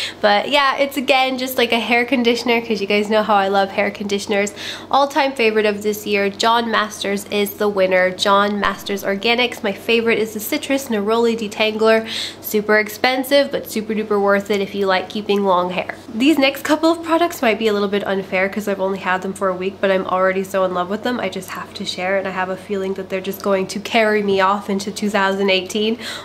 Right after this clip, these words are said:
on a good way. So this is, um, the iSun Lavender Sage Cleanser, and it's just a facial cleanser, and I have been getting <laughs> a lot more hormonal acne than any of my other pregnancies, I would say.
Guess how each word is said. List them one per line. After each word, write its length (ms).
on 140
a 40
good 220
way. 360
So 340
this 300
is, 380
um, 300
the 260
iSun 1000
Lavender 760
Sage 640
Cleanser, 760
and 420
it's 140
just 160
a 40
facial 380
cleanser, 760
and 440
I 140
have 300
been 160
getting 340
<laughs> 140
a 20
lot 320
more 220
hormonal 580
acne 480
than 420
any 160
of 80
my 140
other 240
pregnancies, 560
I 120
would 200
say. 340